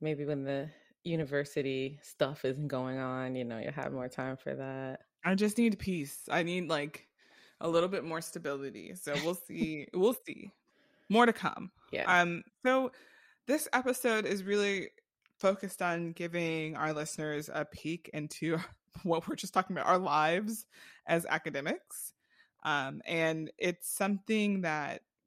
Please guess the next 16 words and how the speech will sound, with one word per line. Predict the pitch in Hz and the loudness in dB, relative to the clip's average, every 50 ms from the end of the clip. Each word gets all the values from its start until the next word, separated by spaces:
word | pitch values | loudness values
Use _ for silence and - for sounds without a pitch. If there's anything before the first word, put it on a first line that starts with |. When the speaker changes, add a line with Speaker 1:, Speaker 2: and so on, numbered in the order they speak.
| _ _ _ - | _ _ _ -8
Speaker 2:
we've | 175 180 196 202 190 214 | -4 -2 -2 -2 -2 -2
been | 220 208 196 | -2 -2 -2
talking | 175 170 147 165 - 170 165 | -2 -4 -4 -4 -4 -4 -2
about | 156 156 143 139 - - | 0 0 0 0 -2 -4
for | - - 151 143 | -4 -2 -2 0
a | 135 135 | 0 0
while, | 131 139 147 143 143 139 143 156 160 165 | -2 -2 -2 0 0 2 2 2 2 0
is, | 151 147 - | -2 -4 -6
like, | 120 143 - | -10 -12 -8
how | - - 175 185 | -2 2 2 4
do | 202 202 | 4 2
we | 196 180 170 160 147 - - | -2 -4 -8 -10 -12 -10 -10
ensure | 147 156 156 - - - 156 156 | -10 -8 -8 -6 -4 -4 -2 -2
that | 151 151 147 | -2 -4 -6
people | - - 156 - 151 - - | -8 -10 -10 -8 -8 -6 -6
understand | 156 151 139 143 147 - - - 151 147 147 151 147 147 147 160 | -6 -6 -6 -6 -8 -8 -10 -8 -6 -4 -4 -4 -4 -4 -6 -8